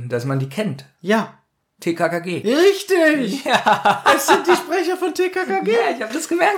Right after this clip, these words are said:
Speaker 2: Und deswegen ist diese Folge auch bekannt als das Crossover von Drei Fragezeichen und T K K G.
Speaker 1: Ja, ich habe nämlich früher sehr viel T K K G gehört.
Speaker 2: Mhm.
Speaker 1: Auch gelesen übrigens.
Speaker 2: Mhm.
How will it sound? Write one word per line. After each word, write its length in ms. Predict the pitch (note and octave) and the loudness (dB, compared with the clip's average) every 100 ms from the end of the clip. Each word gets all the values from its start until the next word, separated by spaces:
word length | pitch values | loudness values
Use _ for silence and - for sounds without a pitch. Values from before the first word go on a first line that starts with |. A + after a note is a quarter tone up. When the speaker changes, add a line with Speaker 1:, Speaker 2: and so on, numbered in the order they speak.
| - | -2
Speaker 2:
Und 240 | G#3+ A#3 | -2 0
deswegen 500 | C#4 D#4+ - D#4+ D#4 | 2 2 0 -2 -2
ist 240 | D4 A#3+ - | -2 -8 -4
diese 220 | B3 A3+ | -2 -2
Folge 560 | A3+ B3 B3+ C#4+ D4 - | -2 0 2 2 0 0
auch 160 | A3 | 0
bekannt 500 | G#3+ G#3 G#3+ A3+ B3 | 0 -4 -2 0 -2
als 420 | - F#3 G3+ - | -4 -4 -4 -6
das 360 | - F#3+ F3+ - | -6 -6 -6 -10
Crossover 680 | - A3 G#3+ G3 G3+ G3+ F#3+ | 2 2 2 2 4 4 2
von 220 | E3+ D3+ | 0 0
Drei 160 | C3+ B2+ | 0 0
Fragezeichen 600 | D#3 F3+ F3 E3 D#3+ D3 | 2 0 0 -4 -4 -6
und 100 | C3+ | -4
T 160 | C#3+ | -4
K 120 | C3+ | -4
K 120 | B2 A#2+ | -2 -2
G. 280 | A2+ F#2 - _ _ | -4 -8 -10 _ _
Speaker 1:
Ja, 140 | D4 | -4
ich 140 | E3 E3 | -2 0
habe 160 | E3 | 0
nämlich 300 | F3+ F3 E3 | 0 -2 -4
früher 320 | - F#3+ G3 | -8 0 0
sehr 280 | F#3 D#3+ A3 | 2 2 2
viel 440 | A#3 A3 G3+ G3+ - | 2 -2 -2 -2 0
T 140 | G3+ | 0
K 140 | G3+ | 2
K 120 | F#3+ F3+ | 2 2
G 160 | F3 | -2
gehört. 500 | E3+ E3+ E3+ A3+ - | -2 2 4 4 2
Speaker 2:
Mhm. 300 | D#3 D#3 E3+ D4 - _ _ _ _ _ _ _ _ - | 0 2 2 -2 -10 _ _ _ _ _ _ _ _ -4
Speaker 1:
Auch 240 | - - - | 0 0 -2
gelesen 580 | A2 A2 C#3 C#3+ C#3 - | -6 -2 0 0 -2 -4
übrigens. 640 | E3 E3+ F#3+ A3+ F3 F#3 | -6 -6 -4 -2 0 2
Speaker 2:
Mhm. 120 | A3+ | 2